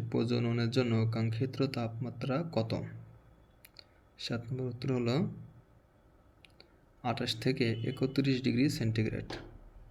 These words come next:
আট নম্বরে, দ্বাদশ জাতীয় সংসদ নির্বাচনে মন্ত্রী পরিষদে কতজন সদস্য শপথ গ্রহণ করেছেন, এটা আমাদের প্রয়োজন নেই।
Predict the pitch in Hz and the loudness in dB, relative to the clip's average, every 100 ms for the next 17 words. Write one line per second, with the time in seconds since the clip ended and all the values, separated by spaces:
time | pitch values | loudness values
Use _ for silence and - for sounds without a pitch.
0 | - - - - - - - - - - | -20 -20 -20 -20 -20 -20 -20 -20 -20 -20
1 | - - 131 117 123 127 127 139 143 127 | -20 -4 -2 0 0 2 4 4 4 4
2 | 117 120 123 113 113 117 113 113 113 113 | 6 6 6 4 2 2 0 0 0 0
3 | 127 120 120 120 117 120 123 131 143 117 | 0 0 0 -2 -2 -4 -2 0 0 0
4 | 113 113 113 - 113 - 123 131 113 113 | 0 0 -2 -2 -2 -2 -2 -2 -2 -2
5 | 113 123 156 - 113 117 123 117 113 110 | -2 0 -2 -2 -4 -4 -4 -4 -2 -2
6 | 110 110 110 113 110 - 113 110 113 113 | 0 0 0 -2 -4 -4 -2 0 0 2
7 | 113 113 113 113 113 113 113 185 | 0 0 -2 -2 0 2 4 4